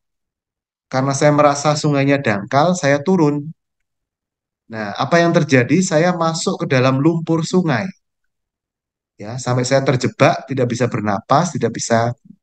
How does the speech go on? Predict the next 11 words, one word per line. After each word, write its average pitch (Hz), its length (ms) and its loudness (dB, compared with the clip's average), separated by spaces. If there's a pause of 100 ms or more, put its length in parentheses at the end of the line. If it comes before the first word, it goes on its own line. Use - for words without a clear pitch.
(320)
kembali 113 400 -6
ke 117 140 -4
permukaan. 113 640 -2 (640)
Ya. 101 160 -18 (840)
Untungnya 190 720 2
kok - 340 -4
ada 170 540 2 (100)
pertolongan 165 560 -2
Tuhan 143 560 -2
gitu 101 240 -8
ya. 117 60 -14